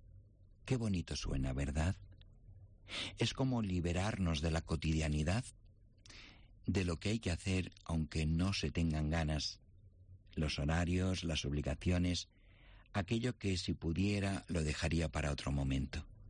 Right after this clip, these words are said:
Hoy puede ser un buen día, como cantaba Juan Manuel Serrat. Plantéatelo así.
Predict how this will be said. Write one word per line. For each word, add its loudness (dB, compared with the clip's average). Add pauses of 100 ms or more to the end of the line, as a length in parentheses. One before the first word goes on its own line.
(1000)
Hoy 2
puede -2
ser -2
un 2
buen 2
día, 0
como 0
cantaba 0
Juan -2
Manuel 2
Serrat. -2 (800)
Plantéatelo 0
así. -2